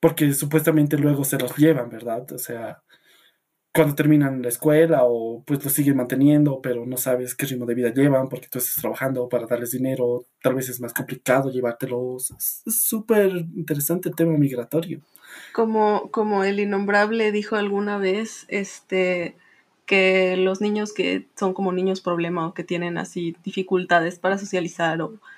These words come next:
Speaker 2: no sé, problemas de autoestima o de algún tipo, am, más que tú tener que decirles algo, pues, lo que tienes que hacer es escucharlos, ¿no?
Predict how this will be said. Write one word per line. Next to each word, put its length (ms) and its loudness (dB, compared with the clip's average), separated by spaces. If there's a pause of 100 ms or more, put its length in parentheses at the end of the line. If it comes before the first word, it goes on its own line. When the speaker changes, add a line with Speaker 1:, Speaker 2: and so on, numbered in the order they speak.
(140)
Speaker 2:
no 60 0
sé, 160 4
problemas 420 4
de 60 2
autoestima 560 -2
o 40 0
de 100 -2
algún 300 -2
tipo, 400 -2 (840)
am, 440 4
más 300 2
que 140 0
tú 260 -2
tener 300 0
que 80 0
decirles 500 0
algo, 580 0
pues, 380 -8 (100)
lo 160 -8
que 80 -18
tienes 260 -2
que 100 2
hacer 180 4
es 100 0
escucharlos, 680 -2
¿no? 240 -4